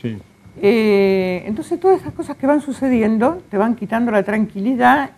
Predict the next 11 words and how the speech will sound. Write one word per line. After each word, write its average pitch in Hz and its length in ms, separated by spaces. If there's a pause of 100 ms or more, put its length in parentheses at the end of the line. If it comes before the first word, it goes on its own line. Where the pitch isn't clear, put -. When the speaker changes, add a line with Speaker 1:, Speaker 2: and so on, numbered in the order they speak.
(140)
Speaker 2:
y, 160 420 (1400)
y 185 80
la, 160 460 (460)
la 175 120
frescura 269 500
de 226 80
poder 190 300
pensar 202 500
fríamente, 240 680
de 202 140
decir, 165 360